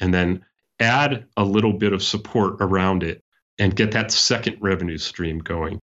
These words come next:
You'll feel better. You'll go further in your career. You'll have more opportunity. You'll get something started that will work for you.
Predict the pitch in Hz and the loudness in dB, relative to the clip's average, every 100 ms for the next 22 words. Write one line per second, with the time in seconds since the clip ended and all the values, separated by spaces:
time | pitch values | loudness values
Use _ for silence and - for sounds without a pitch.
0 | _ _ - 98 104 - 117 131 131 135 | _ _ -2 2 2 0 2 2 2 2
1 | 127 131 131 - - _ _ _ 92 90 | 2 2 0 -4 -16 _ _ _ -4 0
2 | 92 92 90 92 - _ _ - 117 113 | 2 2 2 -2 -8 _ _ -4 0 2
3 | 120 - 123 117 120 113 107 101 95 95 | 0 0 0 2 2 4 4 2 0 -4
4 | - 90 101 113 110 107 123 - _ _ | -6 0 2 4 4 2 0 -6 _ _
5 | _ 92 101 98 - 131 120 - 117 117 | _ -2 0 2 2 2 0 2 2 2
6 | 110 107 107 95 - 113 107 101 98 98 | 2 0 0 -4 -4 0 2 2 2 0
7 | 95 - 95 92 127 - - 135 120 110 | -2 -2 -2 0 0 0 0 0 2 0
8 | 101 - 110 107 101 80 95 95 95 95 | 0 -2 2 2 2 0 -2 -2 -2 0
9 | 110 110 90 82 80 80 | 0 -2 -4 0 0 -2